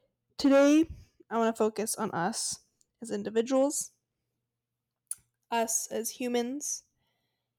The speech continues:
talk about goals, achieving goals, but more focused on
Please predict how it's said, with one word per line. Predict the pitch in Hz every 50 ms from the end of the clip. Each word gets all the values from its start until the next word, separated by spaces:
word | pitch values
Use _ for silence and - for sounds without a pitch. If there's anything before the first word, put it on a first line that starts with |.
| _ _ -
talk | - 247 233 233 226
about | 233 220 226 226 220 220 214 214 - - _ 214 226
goals, | - 262 240 240 240 233 233 233 233 233 233 - - - - - _ -
achieving | 233 - - 247 233 226 226 226
goals, | 226 226 220 220 220 220 233 233 - - - - _ _ _ - _ _ _ _ _ _ _ _ _ _ _ _ _ _ _ _ _ _ -
but | 277 269 269 262 254 - - - - - - _ _ _ _ _ _ _ _ _ -
more | 262 262 277 294 311 330 359 349 - -
focused | 269 240 233 - - 214 214 214 226 - - - - _ _ -
on | 233 226 214 202 202 196 202 196 202 - 233